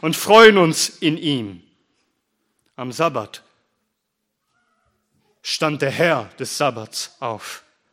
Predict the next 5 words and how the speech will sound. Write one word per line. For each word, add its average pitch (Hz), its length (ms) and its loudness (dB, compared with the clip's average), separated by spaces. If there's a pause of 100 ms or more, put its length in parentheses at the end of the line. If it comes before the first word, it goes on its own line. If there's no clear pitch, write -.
(840)
Am 156 160 2
Sabbat 151 500 4 (140)
erschien 202 560 4
er 147 180 0
nun 120 380 -4